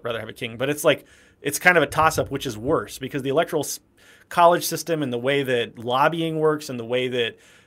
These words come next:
corruption is essentially legalized in the U S A, that form of democracy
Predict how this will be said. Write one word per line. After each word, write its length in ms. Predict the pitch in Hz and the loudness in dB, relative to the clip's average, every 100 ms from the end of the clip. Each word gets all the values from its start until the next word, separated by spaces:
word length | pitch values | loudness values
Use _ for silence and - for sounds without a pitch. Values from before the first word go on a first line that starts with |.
| _ - | _ -8
corruption 480 | 160 147 147 170 | 0 4 4 2
is 120 | 147 123 | 0 -2
essentially 400 | - 147 - 131 | -4 -4 -4 -4
legalized 540 | 127 151 151 151 151 | -2 0 4 4 2
in 60 | 151 | 0
the 80 | 147 | -2
U 140 | 143 | -2
S 160 | 139 - | -4 -2
A, 200 | 143 143 | -2 0
that 280 | 139 175 - | 2 0 0
form 300 | 160 180 175 | -4 0 2
of 120 | 117 | 0
democracy 1000 | 127 120 143 170 151 - 127 110 107 | 0 0 4 4 2 -6 -4 -6 -6